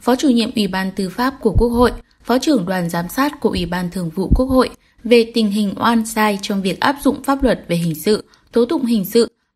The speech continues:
và việc bồi thường thiệt hại cho người bị oan trong hoạt động tố tụng hình sự theo quy định của pháp luật. Thực hiện sự phân công của đồng chí Uông Chu Lưu, Phó Chủ tịch Quốc hội, trưởng đoàn giám sát, tôi đã tiến hành nghiên cứu toàn bộ hồ sơ vụ án Hồ Duy Hải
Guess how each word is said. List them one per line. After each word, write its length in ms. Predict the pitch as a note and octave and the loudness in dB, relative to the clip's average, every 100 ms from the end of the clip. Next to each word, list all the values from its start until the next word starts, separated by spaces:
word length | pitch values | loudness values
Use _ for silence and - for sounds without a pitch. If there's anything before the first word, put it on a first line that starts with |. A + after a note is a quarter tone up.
| - | 0
và 120 | C4+ | 2
việc 260 | B3 A3+ | 4 2
bồi 220 | G#3+ A3 G3 | 2 0 0
thường 240 | A3 G3 | -2 -2
thiệt 140 | G3 G#3 | -2 -2
hại 240 | G3+ F3 - | -2 -4 -4
cho 160 | G#3 | -4
người 240 | G3 F#3+ E3 | -2 -2 -2
bị 180 | E3+ - | -4 0
oan 280 | G3+ G#3 G3+ - - | 0 0 -4 -12 -4
trong 180 | C#4+ | 4
hoạt 180 | D4 B3+ | 4 4
động 200 | G#3 F#3+ - | -2 -6 -6
tố 120 | F#3+ | -4
tụng 200 | D4 C4+ | -2 0
hình 200 | G#3+ E3+ | -2 -2
sự 300 | - A3 - _ _ | 2 0 0 _ _
theo 180 | - G#3+ | -4 -4
quy 140 | G#3+ | -2
định 220 | G3 F#3 - | -6 -6 -6
của 180 | - E3 | -6 -6
pháp 160 | - A#3+ | -6 2
luật. 320 | A3+ F3 - _ _ _ _ _ | 2 2 -4 _ _ _ _ _
Thực 140 | - D4+ | -4 0
hiện 200 | C#4+ C4+ | 0 -2
sự 120 | B3+ | -4
phân 200 | C4 B3 | 0 0
công 280 | A#3 A3+ G#3+ | 0 -2 -2
của 200 | G#3 E3+ | -2 -4
đồng 240 | F3 F3 E3+ | -2 -4 -4
chí 300 | - F3+ - | -4 -4 -2
Uông 200 | G#3 G#3 | -2 -2
Chu 140 | G3+ G#3 | -2 -2
Lưu, 260 | G#3 A3 G#3 - - | 2 2 0 -6 -6
Phó 100 | B3+ | -2
Chủ 120 | C#4+ D4+ | -2 -2
tịch 200 | G3+ G3+ | -4 0
Quốc 100 | C#4+ | 2
hội, 260 | C#4+ A#3+ - _ _ _ _ | 4 2 0 _ _ _ _
trưởng 260 | - C#4 G#3+ | 0 4 4
đoàn 240 | G#3+ G3+ | 2 0
giám 180 | F#3 G3 | 0 -2
sát, 440 | G#3+ C#4 D#4+ - - | -2 -2 -4 -6 -2
tôi 200 | G#3 F#3+ | 0 0
đã 100 | G3+ | 0
tiến 160 | G3+ G#3 | 0 0
hành 280 | A#3+ G3 E3+ | 0 -2 -2
nghiên 200 | F3+ F3 | -2 -4
cứu 280 | F3 E3+ A3 | -2 0 2
toàn 180 | A#3+ G3+ | 2 2
bộ 140 | G3+ | 2
hồ 160 | G3+ - | 2 2
sơ 240 | - F#3+ | 0 -2
vụ 140 | F#3 F#3+ | 0 0
án 260 | E3+ E3 | 0 0
Hồ 180 | A3+ G3 | 0 -2
Duy 140 | E3+ | -2
Hải 280 | F#3 F#3+ E3 | -2 0 -2